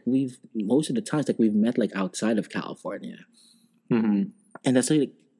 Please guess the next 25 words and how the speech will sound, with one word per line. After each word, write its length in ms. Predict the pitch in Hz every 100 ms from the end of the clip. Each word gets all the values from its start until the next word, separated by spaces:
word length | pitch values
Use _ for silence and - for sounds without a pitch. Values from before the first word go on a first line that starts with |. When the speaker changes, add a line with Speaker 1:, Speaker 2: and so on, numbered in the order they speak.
| _
Speaker 1:
like, 200 | 120 107
those 240 | 113 123 143
are 60 |
the 80 | 147
things 260 | - 113 110
that 100 | 101
I 40 |
enjoy, 540 | 98 87 87 87 87 98
like, 180 | 117
going 240 | 104 92 90
to 80 | 87
places. 420 | - 95 90 90
And 100 | 98
we've 160 | 107 -
talked 260 | 90 -
about 340 | 82 85 - _
those 240 | 82 -
types. 340 | - 87 - - -
Like, 200 | - - - - _
we've 140 | 107
talked 280 | - 98 -
about 280 | 92 87 82 _ _ - _
th-, 200 | 101 95 _ _
that 300 | 175 80 90 _ - _
previously, 760 | 117 110 123 - 135 160 170